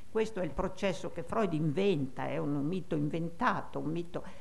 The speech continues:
che però gli sembra possa rappresentare questo passaggio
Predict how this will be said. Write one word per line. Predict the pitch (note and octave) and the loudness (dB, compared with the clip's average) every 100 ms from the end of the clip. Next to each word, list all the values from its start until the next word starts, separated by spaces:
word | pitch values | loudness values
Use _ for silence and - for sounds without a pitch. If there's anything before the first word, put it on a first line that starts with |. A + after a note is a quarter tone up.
| - | -8
che | - B3+ | -2 2
però | C4+ C4 | 4 4
gli | C4 A#3 | 2 0
sembra | - B3+ A#3 G3 E3 C#3+ D3 C#3 - - - - - - | 2 6 8 8 4 2 0 -2 -4 -6 -8 -8 -8 -2
possa | G#3+ G#3 F#3 D3 | 0 0 -2 -2
rappresentare | F#3+ G#3+ - G3+ E3+ A3 A3 - D3 D3 C#3+ | -2 -2 -2 0 2 0 0 -6 -6 -4 -4
questo | G3 - - | -2 -2 -4
passaggio | - F#3+ - - D3 B2 C#3 - | -4 -4 -2 0 0 -2 -4 -6